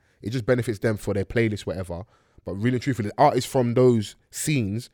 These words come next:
don't get the light shone on them. Yes, you did the song and you put Wizkid on there. Just because you have an Afrobeats artist on a tune doesn't make the song Afrobeats. And if we're keeping it a buck,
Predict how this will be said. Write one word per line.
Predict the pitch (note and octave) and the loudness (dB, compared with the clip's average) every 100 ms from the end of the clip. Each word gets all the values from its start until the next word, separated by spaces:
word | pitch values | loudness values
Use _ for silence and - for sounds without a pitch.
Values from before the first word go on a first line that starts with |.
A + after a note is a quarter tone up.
| _ _ - - | _ _ -4 2
don't | B2+ A2+ F#2+ | 4 2 0
get | C3+ F#2+ | -2 0
the | |
light | A2+ G#2 | 0 0
shone | - A2 | -2 -4
on | F#2+ | -4
them. | F#2 E2 _ _ | -6 -10 _ _
Yes, | G#2 D#3 E3 - - | 0 4 2 0 -8
you | - A#2 | -4 -2
did | A#2+ | -2
the | A#2 | -4
song | - A2 G#2 | 0 0 0
and | F2+ | -2
you | G2+ | -6
put | A2+ F#2+ | -4 -4
Wizkid | A2 - A2 | -4 -2 -4
on | G#2+ | -4
there. | F2+ _ _ - | -8 _ _ 0
Just | D3 - | 0 0
because | D#3+ E3 | -2 -2
you | D#3 | 0
have | C#3+ | -2
an | C3 | -4
Afrobeats | B2 - A2+ G#2 - | -6 -4 -6 -6 -2
artist | A#2 G2+ - | 0 0 -4
on | A#2 | -6
a | G2 | -6
tune | - B2+ G2 - - | -2 -2 -2 -6 -2
doesn't | B2 G#2+ G#2 | 0 2 2
make | G2 | -2
the | G2 | -4
song | - G#2+ F#2+ | -4 -4 -2
Afrobeats. | A#2 A2 F#2+ E2+ E2 - - _ _ _ _ | -4 -2 -4 -6 -10 -14 -20 _ _ _ _
And | D3 | -2
if | C#3 | 0
we're | |
keeping | D3 F#3+ F3 | 0 0 0
it | D#3 | 0
a | |
buck, | C#3 E3 E3 | 0 0 -2